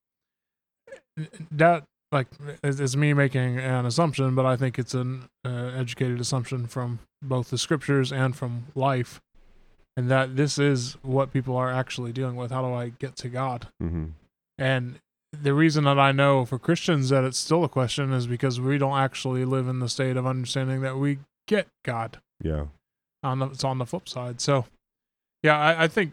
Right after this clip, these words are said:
Speaker 1: just very clearly from the scriptures and from our, from our text, if, if, is "How do I get to God" actually the question that people ask? And I would say if it's not, if it's not the real question, then how do you explain the constant stream of people that are coming to the tabernacle?
Speaker 2: Yeah.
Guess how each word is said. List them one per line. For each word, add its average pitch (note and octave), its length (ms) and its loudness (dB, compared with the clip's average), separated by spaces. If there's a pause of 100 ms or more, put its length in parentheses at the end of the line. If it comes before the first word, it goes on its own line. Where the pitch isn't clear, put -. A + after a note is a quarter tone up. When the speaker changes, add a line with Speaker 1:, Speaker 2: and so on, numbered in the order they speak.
(140)
Speaker 1:
just C#3+ 240 -2
very D#3 300 2
clearly D#3+ 320 4
from C3+ 180 -2
the B2+ 80 -2
scriptures C#3 420 0
and B2+ 180 -4
from C3+ 200 -2
our, C3 360 2
from E3+ 180 -2
our C3+ 120 2
text, F3 420 0
if, C3 220 -4
if, C#3+ 440 -2
is C#3+ 140 0
"How F3+ 260 4
do E3 140 4
I D#3 80 6
get C#3+ 140 -2
to D3 80 -2
God" C#3 240 4
actually C#3 380 2
the B2 60 -2
question C3+ 260 -2
that B2+ 120 -6
people B2+ 260 -4
ask? B2+ 320 -2
And C3 200 -6
I C3+ 160 0
would C3+ 100 0
say C3+ 240 0
if B2+ 120 -2
it's C#3 140 -2
not, D3 400 2
if C3 120 -8
it's C3 140 -8
not D3+ 220 0
the D3+ 80 -2
real C#3 160 0
question, C3+ 440 -4 (720)
then C#3 80 2
how E3 160 6
do F3 60 4
you E3 80 2
explain D3+ 380 0
the C3 80 0
constant C#3+ 480 -4
stream C#3+ 320 -2
of B2 140 -2
people C3 400 -2
that B2+ 160 -2
are B2+ 60 -4
coming C3+ 280 -2
to B2 80 -6
the B2 100 -6
tabernacle? A#2+ 500 -6 (180)
Speaker 2:
Yeah. C#2+ 200 -8